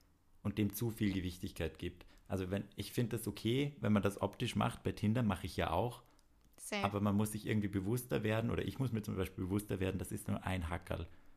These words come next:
Speaker 1: Und wenn jemand dieses Hackerl mega gut erfüllt, zählt das trotzdem nicht mehr als die unteren Hackerl.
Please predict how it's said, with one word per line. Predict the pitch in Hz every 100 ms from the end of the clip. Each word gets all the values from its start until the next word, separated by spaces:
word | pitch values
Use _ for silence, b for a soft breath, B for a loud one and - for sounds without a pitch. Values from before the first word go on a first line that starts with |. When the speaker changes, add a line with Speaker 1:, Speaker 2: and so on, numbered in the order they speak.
| b b -
Speaker 1:
Und | 98
wenn | 95
jemand | 98 92 - - -
dieses | - -
Hackerl | 104 - 95 - -
mega | 107 110 117 117
gut | - 120 107
erfüllt, | - 120 120 - - - - -
zählt | - 110 107
das | 104
trotzdem | - 104 104 - 113
nicht | 104 -
mehr | 95 107
als | 101 -
die | 104
unteren | 120 123 87 87 82
Hackerl. | 76 78 87 80